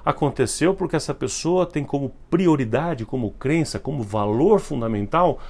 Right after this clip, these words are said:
trabalho duro, não ter moleza, não ficar de corpo mole. Pode ser que essa pessoa, ela tenha chegado onde chegou porque ela faz networking,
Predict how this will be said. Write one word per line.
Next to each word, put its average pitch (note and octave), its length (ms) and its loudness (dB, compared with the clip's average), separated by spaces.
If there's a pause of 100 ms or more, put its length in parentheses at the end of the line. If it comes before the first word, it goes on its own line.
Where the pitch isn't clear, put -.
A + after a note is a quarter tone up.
(260)
trabalho D#3+ 540 4
duro, D#3+ 480 4 (840)
não E3+ 380 6
ter F3+ 240 2
moleza, E3+ 640 4 (640)
não E3 560 4
ficar E3+ 420 2
de D#3+ 100 -2
corpo D#3+ 300 4
mole. D#3+ 460 8 (280)
Pode A3+ 280 2
ser G#3+ 260 0
que - 100 -6
essa D3 200 -2
pessoa, D3 680 0 (380)
ela C#3+ 160 6
tenha E3 320 4
chegado C#3+ 480 2
onde C3+ 80 0
chegou C#3+ 480 6
porque - 320 -6
ela C#3+ 160 2
faz - 580 0 (120)
networking, F3+ 760 2